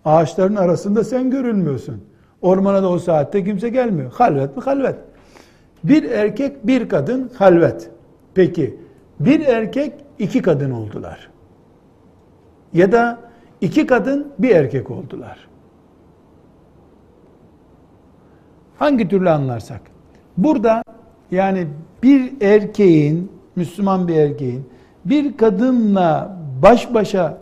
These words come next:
kalmasında belli bir,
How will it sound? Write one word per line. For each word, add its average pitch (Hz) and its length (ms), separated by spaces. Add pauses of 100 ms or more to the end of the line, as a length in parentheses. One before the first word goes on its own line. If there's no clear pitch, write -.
(240)
kalmasında 185 1000 (800)
belli 208 480
bir, 214 220